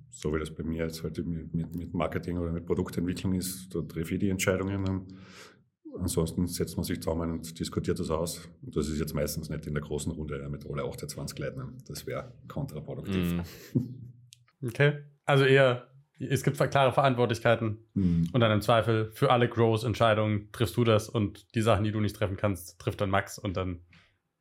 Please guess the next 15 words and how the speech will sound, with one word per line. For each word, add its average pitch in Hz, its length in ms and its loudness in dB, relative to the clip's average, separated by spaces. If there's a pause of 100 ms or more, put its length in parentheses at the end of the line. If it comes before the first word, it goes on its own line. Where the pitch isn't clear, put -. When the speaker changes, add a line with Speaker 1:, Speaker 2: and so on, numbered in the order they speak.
(340)
Speaker 3:
wird 110 140 2
das 95 100 -2
gemacht. 98 340 0 (460)
Speaker 1:
Genau, 76 280 4
ja. 73 140 -4 (1900)
Speaker 3:
Und, 117 240 0 (580)
und 127 200 6
wie 147 60 8
messt 160 320 8
ihr 190 100 8
den 147 140 4
Erfolg 131 540 4
von 214 140 0
euren 202 220 6
Entscheidungen? 202 640 4